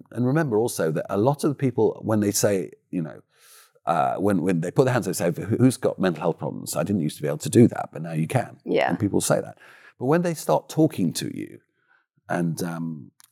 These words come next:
Speaker 1: then they, what they're actually often telling you is stories of homesickness or loneliness or exam stress, things like
Speaker 2: Yeah.
Speaker 1: that. And, and the danger there is those are not gonna respond to antidepressants.
Speaker 2: Yeah.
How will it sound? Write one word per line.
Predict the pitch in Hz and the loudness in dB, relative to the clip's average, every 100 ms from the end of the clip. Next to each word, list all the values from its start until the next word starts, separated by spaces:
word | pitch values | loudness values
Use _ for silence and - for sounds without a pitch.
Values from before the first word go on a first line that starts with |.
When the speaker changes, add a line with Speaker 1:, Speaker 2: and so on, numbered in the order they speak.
| - | -12
Speaker 1:
then | 95 120 | -4 0
they, | 139 123 | 0 0
what | 107 143 | -2 -2
they're | 151 175 | 0 0
actually | 156 - 147 | -2 -2 0
often | 147 156 - 82 | 0 -2 -4 -4
telling | - 71 67 | -2 -4 -4
you | 53 71 | -4 -6
is | 82 | -6
stories | - 113 104 90 | -2 2 2 0
of | 82 | -2
homesickness | 104 101 85 - 64 - - - | 0 2 0 -6 -8 -8 -8 -4
or | 87 | 0
loneliness | 101 92 80 64 50 - - | 2 2 0 -4 -6 -4 0
or | 82 | 2
exam | 80 90 85 73 | 2 2 -2 -6
stress, | - - - - - - | -6 -8 -10 -12 -12 -6
things | 87 - | -2 -2
like | 294 | 2
Speaker 2:
Yeah. | 285 | 2
Speaker 1:
that. | 151 - _ _ _ _ _ _ _ _ _ | 2 -2 _ _ _ _ _ _ _ _ _
And, | 127 123 | -2 0
and | 120 123 | 0 0
the | 131 | 2
danger | 131 165 190 131 | 2 2 2 -2
there | 110 107 98 | 0 2 2
is | 87 85 | 0 0
those | - 156 151 | 2 2 2
are | |
not | 139 123 | 0 0
gonna | 123 | 0
respond | 117 - 117 110 | 0 0 2 2
to | 107 | 2
antidepressants. | 95 85 76 95 - - - - - - | -4 -6 -8 -8 -8 -12 -20 -14 -10 -4
Speaker 2:
Yeah. | 147 | -4